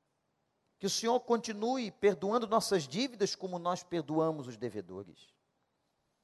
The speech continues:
Que o Senhor nos livre das garras do mal. É a Ele que nós pedimos.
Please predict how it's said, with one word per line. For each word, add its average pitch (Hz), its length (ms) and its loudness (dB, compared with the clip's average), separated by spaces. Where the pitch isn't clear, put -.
Que - 80 0
o 175 60 6
Senhor 160 360 2
nos 147 180 -4
livre 139 460 -2
das 120 240 -2
garras 107 520 -6
do 104 100 -14
mal. - 420 -18
É 135 120 4
a 123 60 4
Ele 135 240 2
que 120 120 -6
nós 110 200 -10
pedimos. - 680 -16